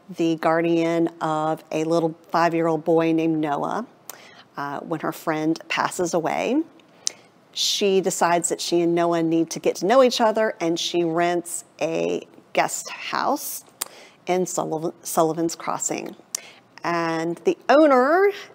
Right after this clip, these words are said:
and his dog, uh, inevitably become a part of her life, and both she and Noah and the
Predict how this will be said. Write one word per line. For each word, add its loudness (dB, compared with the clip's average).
and 0
his -2
dog, 2
uh, -10
inevitably 4
become -2
a 0
part 0
of 0
her -2
life, -2
and -6
both 0
she 0
and 2
Noah 0
and 0
the -2